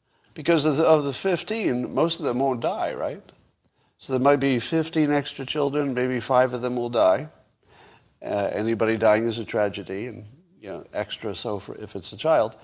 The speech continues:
So not to minimize the fact that these are real people, not just statistics,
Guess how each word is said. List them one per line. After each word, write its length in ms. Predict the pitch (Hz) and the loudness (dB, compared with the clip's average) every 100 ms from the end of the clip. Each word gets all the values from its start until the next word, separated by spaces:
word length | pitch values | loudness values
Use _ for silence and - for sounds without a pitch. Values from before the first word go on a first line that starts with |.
| - - - | -20 -20 -10
So 160 | - 156 | -2 4
not 220 | 180 190 | 6 6
to 80 | 180 | 2
minimize 520 | 160 156 131 131 113 | 0 4 6 6 2
the 80 | 113 | -2
fact 300 | 131 117 - | 0 0 0
that 120 | 101 | -8
these 220 | 113 98 | -6 -6
are 80 | 95 | -4
real 320 | 95 110 107 | -2 0 0
people, 500 | 98 117 - 73 113 | -2 -6 -6 -10 -10
not 300 | 110 98 87 | -6 -4 -4
just 160 | - - | -4 -10
statistics, 720 | - 85 139 120 80 92 - | -10 -8 -6 -6 -10 -12 -14